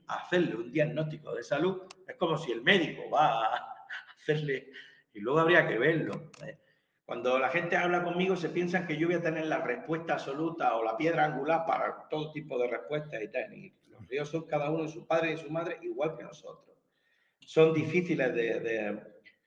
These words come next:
de entender, ni siquiera se comportan de un año para otro de la misma forma, y lo que es mejor, Miquel, no hay ningún tramo de río, es decir, en el mismo río, en seis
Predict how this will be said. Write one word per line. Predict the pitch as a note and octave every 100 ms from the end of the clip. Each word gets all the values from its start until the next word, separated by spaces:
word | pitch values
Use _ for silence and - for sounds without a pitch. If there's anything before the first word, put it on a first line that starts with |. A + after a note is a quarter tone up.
| _ _ _ -
de | A#2 A#2+
entender, | A2+ G#2+ G#2+ C3 G3+ D3+
ni |
siquiera | A#2+ - D#3+ F3
se | D3+ D3+
comportan | C3 - D#3+ D#3+ D#3+ B2+ - - -
de | - C3
un | C#3+ C#3+
año | C#3 C3+ B2
para | A#2 G#2+ A2
otro | B2+ A2 G#2 G2+ - - _
de | -
la | A#2 A#2
misma | C3+ B2+
forma, | - D#3+ F#3 G#3+ - - - _
y | - C3
lo | A#2+ A#2
que | C3+ D3+
es | F#3
mejor, | C3+ - D3 C#3+ -
Miquel, | D#3 D#3 G3+ G3 - - _ _
no | A#2 A2+ B2 C3 F3+ G#3
hay | G3
ningún | F3+ E3+ D#3+ D#3 D#3+
tramo | D3+ D3 C3 B2+
de | A#2+
río, | C3 F3 G#3+ A3+ - - -
es | B2+
decir, | A#2+ A#2+ A2+
en | A#2
el | B2
mismo | F#3+ A3+ G#3+
río, | D3+ B2 A2+
en | A2 -
seis | - F3+